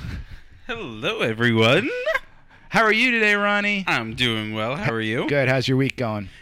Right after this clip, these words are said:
Speaker 1: It's going well. I'm just excited that it's pretty much basically over, except for a couple hours tomorrow.
Speaker 2: Yes, you've got some well-earned vacation coming
Speaker 1: Yes,
Speaker 2: up, don't
Speaker 1: I'm
Speaker 2: you?
Speaker 1: excited.
Speaker 2: Going to the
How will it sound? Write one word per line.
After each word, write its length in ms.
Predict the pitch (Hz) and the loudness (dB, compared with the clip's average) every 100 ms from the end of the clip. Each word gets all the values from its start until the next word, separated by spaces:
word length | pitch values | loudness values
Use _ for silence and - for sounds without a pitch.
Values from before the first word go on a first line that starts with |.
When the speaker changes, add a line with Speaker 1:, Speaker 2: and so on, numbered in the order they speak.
| - | -14
Speaker 1:
It's 220 | - 262 - | -6 -6 -2
going 340 | 131 120 110 | 0 0 -2
well. 240 | 107 135 | -2 -2
I'm 260 | 180 175 117 | -4 -8 -10
just 240 | 107 104 | -12 -10
excited 580 | 110 - - 107 104 101 | -10 -8 -8 -6 -6 -6
that 120 | 101 | -6
it's 240 | 98 95 - _ _ _ _ _ | -8 -8 -14 _ _ _ _ _
pretty 320 | - 180 170 156 | -4 -2 -2 -4
much 300 | 139 127 - | -6 -8 -8
basically 560 | - 113 - - 104 104 - | -8 -8 -8 -10 -10 -10 -8
over, 520 | 98 95 90 85 82 | -8 -6 -8 -10 -10
except 260 | 90 - 98 | -12 -12 -10
for 80 | 92 | -10
a 60 | |
couple 260 | 92 92 76 | -10 -12 -12
hours 240 | 82 85 | -12 -14
tomorrow. 380 | - 101 90 87 | -14 -14 -12 -10
Speaker 2:
Yes, 240 | 135 - - | -10 -8 -8
you've 140 | 101 | -6
got 160 | 87 85 | -6 -6
some 300 | 87 78 76 85 | -8 -10 -10 -6
well-earned 520 | 92 101 120 127 117 | -2 -2 -4 -8 -8
vacation 540 | 98 101 - 117 - 78 | -8 -6 -8 -8 -10 -10
coming 200 | 92 98 | -8 -8
Speaker 1:
Yes, 260 | 85 73 | -8 -10
Speaker 2:
up, 120 | - 80 | -10 -10
don't 60 | 95 | -8
Speaker 1:
I'm 60 | 95 | -10
Speaker 2:
you? 40 | |
Speaker 1:
excited. 540 | 98 76 90 90 82 82 - | -8 -8 -8 -10 -14 -18 -14
Speaker 2:
Going 320 | - 85 85 85 | -8 -6 -6 -6
to 300 | - 95 90 | -4 -4 -4
the 420 | 90 95 135 | -4 -4 -4